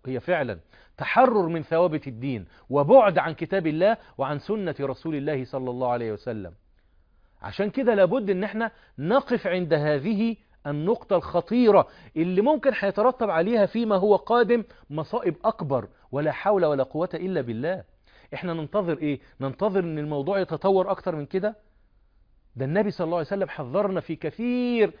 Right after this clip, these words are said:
من أحاديثه الشريفة إن بين يدي الساعة أن يكثر، تكثر الفواحش، ودي من الفواحش. ما تقولوش إن الفاحشة لابد إن يمسكوهم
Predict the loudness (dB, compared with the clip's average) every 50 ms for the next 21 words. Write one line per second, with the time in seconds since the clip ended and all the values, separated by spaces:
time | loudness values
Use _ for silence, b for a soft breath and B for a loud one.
0 | b b b -8 -8 -8 -6 -4 -4 -4 -4 -4 -6 -6 -6 -6 -6 -6 -4 -4
1 | -2 -2 -2 -2 0 0 0 B B B B B B _ -8 -6 -6 -6 -4 -4
2 | -2 -4 -2 -4 -2 -2 0 0 0 0 -2 0 0 2 2 2 0 -6 -6 -8
3 | -6 -4 -4 -4 -6 -6 -8 -8 -8 -8 _ _ -6 -6 -2 -2 -2 -2 -2 -2
4 | -2 0 2 4 4 2 2 0 -4 -6 -6 -10 -18 -20 -20 -20 _ _ _ _
5 | _ _ _ _ _ _ _ -2 0 2 4 4 4 4 4 2 4 4 4 6
6 | 6 4 4 2 -2 -8 -10 -10 -12 -20 -20 -20 _ _ _ _ _ _ _ _
7 | _ _ _ _ _ _ _ _ _ _ _ _ _ _ _ _ _ _ _ _
8 | -6 -6 -4 -2 -2 0 0 -2 -2 -2 -2 -2 -2 -2 -2 0 0 0 0 0
9 | -2 0 2 2 2 2 2 0 0 -2 -2 -2 0 -2 -2 -2 -4 -8 -4 0
10 | 2 2 2 2